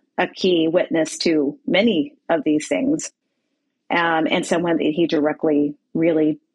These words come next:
ordered and directed <laughs> to, to get in this whole entire process. Um, and, and he,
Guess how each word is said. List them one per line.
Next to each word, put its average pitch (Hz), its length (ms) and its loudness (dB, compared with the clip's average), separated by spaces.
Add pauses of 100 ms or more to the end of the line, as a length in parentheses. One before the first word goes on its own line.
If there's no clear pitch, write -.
(140)
ordered 156 400 0
and - 120 -2
directed - 600 -2 (300)
<laughs> - 300 -18
to, - 220 0 (260)
to 254 140 2
get - 360 -2
in 233 100 4
this 190 160 0
whole 190 200 4
entire 165 320 0
process. - 500 -4 (580)
Um, 175 600 -2 (140)
and, 165 300 0 (100)
and 165 160 -2
he, 165 260 -2